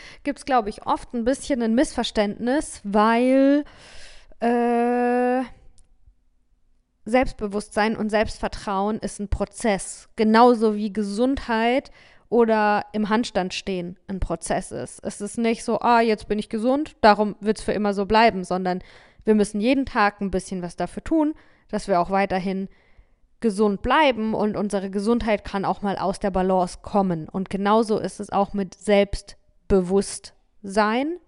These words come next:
und mit Selbstvertrauen. Dass du dir selbstbewusst bist. Was sind meine Stärken?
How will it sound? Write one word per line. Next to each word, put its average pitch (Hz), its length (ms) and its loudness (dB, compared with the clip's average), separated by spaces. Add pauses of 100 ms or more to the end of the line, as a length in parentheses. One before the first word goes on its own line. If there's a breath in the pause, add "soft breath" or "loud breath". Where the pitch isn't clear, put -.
(140)
und 220 220 0
mit 214 240 -2 (180)
Selbstvertrauen. 196 1400 -2 (1700 loud breath)
Dass 214 320 -2
du 285 300 0
dir 247 280 2
selbstbewusst 208 720 0
bist. - 180 -12
Was 208 200 -2
sind 233 80 -2
meine 226 200 0
Stärken? 233 680 0